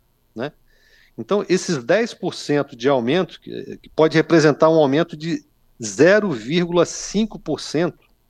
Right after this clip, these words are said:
no índice inflacionário de julho, né?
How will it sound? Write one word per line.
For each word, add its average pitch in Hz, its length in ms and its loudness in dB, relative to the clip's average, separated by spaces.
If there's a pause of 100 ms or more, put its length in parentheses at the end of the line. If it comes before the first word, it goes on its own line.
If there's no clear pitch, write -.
(360)
no 165 180 4
índice 185 640 2
inflacionário 160 1040 0
de 143 200 -10
julho, 117 560 -2 (280)
né? 131 200 -4